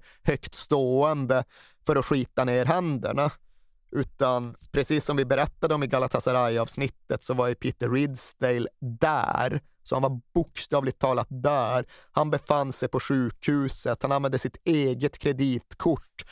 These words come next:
för att försöka säkra upp blod till en blodtransfusion som potentiellt sett skulle kunna räddat något liv. Nu blev det inte så, utan de här två liven spilldes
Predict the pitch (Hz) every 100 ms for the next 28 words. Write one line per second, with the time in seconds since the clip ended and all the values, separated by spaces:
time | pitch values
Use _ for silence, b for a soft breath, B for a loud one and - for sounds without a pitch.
0 | B B - 147 131 135 - 131 - -
1 | 143 123 - 151 131 - - 131 139 -
2 | - _ _ 143 127 b b b b 135
3 | 160 185 156 135 123 - 143 139 139 147
4 | 123 - 135 120 - - 180 170 131 123
5 | - 127 135 139 123 131 127 123 - -
6 | 131 - - 131 131 131 131 139 123 131
7 | 170 - 127 - - 78 82 151 - _
8 | _ _ 143 131 147 165 147 127 - -
9 | 127 120 120 - 131 127 - 131 127 127
10 | 120 - - 135 120 120 143 135 -